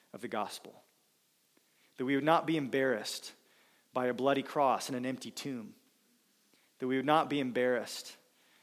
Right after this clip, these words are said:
to profess that our salvation depends on Christ and him alone. Lord, give us joy. Give us a fierce dedication to your mission.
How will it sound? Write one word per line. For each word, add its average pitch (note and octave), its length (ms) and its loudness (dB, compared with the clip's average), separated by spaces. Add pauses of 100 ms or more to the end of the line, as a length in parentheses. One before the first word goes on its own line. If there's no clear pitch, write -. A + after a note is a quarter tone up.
(160)
to - 80 -12
profess C3+ 580 0
that A#2+ 380 0
our B2+ 160 0
salvation C3 500 2
depends A#2+ 360 -6
on A2+ 120 -6
Christ B2 480 -2
and A2+ 80 -8
him A2+ 160 -10
alone. A2 380 -12 (1300)
Lord, B2 200 -2
give B2+ 140 0
us A2 100 -6
joy. C3+ 500 -2 (800)
Give A#2+ 140 -4
us B2 140 -8
a - 40 -4
fierce C3+ 340 -4
dedication B2 800 -4
to - 120 -14
your A2+ 120 -6
mission. A2+ 400 -10